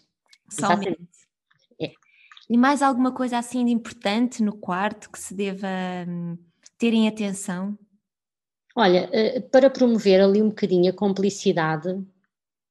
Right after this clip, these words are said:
Speaker 1: eh, este tipo de, de fotografias ou, ou de frases, não é? Eh, que o casal, que faça sentido ao casal. Também eu diria que, eh,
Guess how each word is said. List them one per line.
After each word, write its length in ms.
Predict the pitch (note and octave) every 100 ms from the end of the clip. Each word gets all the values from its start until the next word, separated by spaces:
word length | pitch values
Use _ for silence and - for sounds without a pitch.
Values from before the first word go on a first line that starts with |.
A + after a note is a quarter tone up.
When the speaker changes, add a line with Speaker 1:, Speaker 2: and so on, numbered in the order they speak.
| _ _ - -
Speaker 1:
eh, 460 | E3 E3 D#3+ D3+ -
este 300 | E3+ - -
tipo 300 | - G3 G3
de, 180 | F3+ F#3
de 120 | F#3
fotografias 1120 | D#3+ - - F3+ F3 F3 F#3 G#3 G#3+ E3+ D#3+
ou, 340 | E3+ D#3+ D#3 D#3+ - _
ou 100 | D#3+
de 80 | -
frases, 840 | - F3 E3 F3 F3 - - - _ _
não 160 | D#3 D3+
é? 220 | D3+ F#3+ _ _ _ _ _ _ _
Eh, 340 | D#3 D#3 D#3 D3+
que 140 | -
o 40 |
casal, 480 | D#3+ E3+ E3 E3 D#3+
que 100 | -
faça 420 | - - G#3+ - G3
sentido 420 | - E3+ F3 D#3+
ao 80 | D#3+
casal. 500 | - D#3 C#3 C3+ - - - - - - _ _
Também 480 | - G3+ G#3 G3+ G3
eu 60 | F#3+
diria 440 | G3 G3 F#3+ F#3
que, 480 | F#3 G#3 F#3+ F#3 F#3
eh, 600 | F3 F3 F3 E3+ E3+ E3+